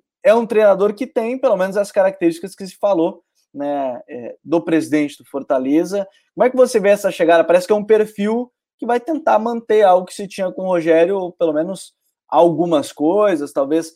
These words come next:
saída com o goleiro, que ele, ele praticou e teve muito isso no, no seu Defensa e Justiça, né? Pra quem não sabe, ele teve na linhagem, né?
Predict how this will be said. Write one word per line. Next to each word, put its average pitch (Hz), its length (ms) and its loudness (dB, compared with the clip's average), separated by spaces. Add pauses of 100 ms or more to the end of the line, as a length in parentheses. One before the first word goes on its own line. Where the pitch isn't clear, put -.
(160)
saída 156 440 0
com 151 140 -8
o 143 40 -6
goleiro, 156 560 -2
que 156 80 -8
ele, 147 340 -4
ele 135 240 -10 (280)
praticou 156 640 -2
e 151 80 2
teve 160 240 0
muito 156 260 -4
isso 156 160 -8
no, 139 280 -10
no 139 100 -14
seu 139 340 -6 (280)
Defensa 151 400 -2
e - 20 -4
Justiça, 185 640 -2
né? 185 160 4
Pra 180 140 -4
quem 151 100 -6
não 143 80 -6
sabe, 147 240 2
ele 160 100 4
teve 160 220 2
na 160 100 4
linhagem, 143 520 2
né? 135 180 -6